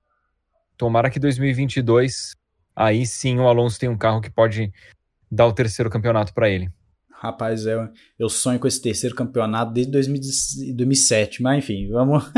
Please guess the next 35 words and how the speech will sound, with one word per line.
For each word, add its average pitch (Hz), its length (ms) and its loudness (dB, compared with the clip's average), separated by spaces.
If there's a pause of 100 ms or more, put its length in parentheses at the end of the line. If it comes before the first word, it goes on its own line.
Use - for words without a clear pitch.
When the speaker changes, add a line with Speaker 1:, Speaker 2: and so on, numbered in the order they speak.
(280)
Speaker 2:
<laughs> 247 420 -6
vamos 156 200 4
prosseguir 151 520 6
aí. 104 240 -2
Eu 156 120 2
peço 156 200 6
perdão 147 280 2
caso 135 520 4 (320)
esteja 120 320 2
pa-, 120 240 4
vocês 117 340 0
estejam 117 360 0
ouvindo 110 420 -2
aí, 110 120 2
você, 107 320 0
Edu, 107 180 -2
e 110 60 0
o 104 40 -6
pessoal 110 320 -2
que 110 120 -8
nos 107 160 -2
acompanha, 107 520 -2 (380)
um 175 180 2
carro 180 300 4
da 185 100 6
pamonha 165 520 8
passando, 151 500 4
mas, 120 300 4
é, 113 500 4
ele 147 160 4
não 220 180 6
tem 277 120 4
horário 135 300 8
pra 156 120 2
passar, 208 500 4